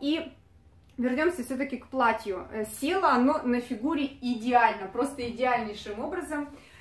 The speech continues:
Я взяла размер S, и мы сейчас с вами обмерим мои параметры, чтобы понять, а, на какую фигуру оно подойдет.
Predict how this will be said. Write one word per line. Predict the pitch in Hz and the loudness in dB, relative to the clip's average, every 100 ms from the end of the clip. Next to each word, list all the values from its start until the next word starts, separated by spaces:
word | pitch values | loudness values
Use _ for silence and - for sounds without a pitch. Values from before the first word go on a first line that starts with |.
| - | -18
Я | 226 277 302 | -4 0 0
взяла | 240 254 254 247 | 0 -2 0 0
размер | 233 233 262 262 220 - - | -2 -4 -6 -6 -6 -8 -6
S, | 262 370 - - - | 0 0 -2 -10 -6
и | 247 | 0
мы | 285 381 | 2 0
сейчас | 277 - 277 - | -2 -2 -2 -4
с | 262 | -4
вами | 285 294 240 | -2 0 0
обмерим | 208 220 247 277 247 220 | 0 0 2 0 0 -2
мои | 220 | -4
параметры, | 214 233 254 359 370 277 | -4 -2 2 2 0 -6
чтобы | 254 269 220 | -4 -4 -4
понять, | 214 220 226 294 302 - - - - | -4 -2 0 0 -2 -12 -20 -20 -8
а, | 233 226 214 | -2 0 2
на | 226 | 0
какую | 226 233 339 320 | -2 -2 0 0
фигуру | - 226 294 | -2 -2 0
оно | 240 233 | 0 0
подойдет. | 247 226 226 220 180 | -2 0 -2 -2 -10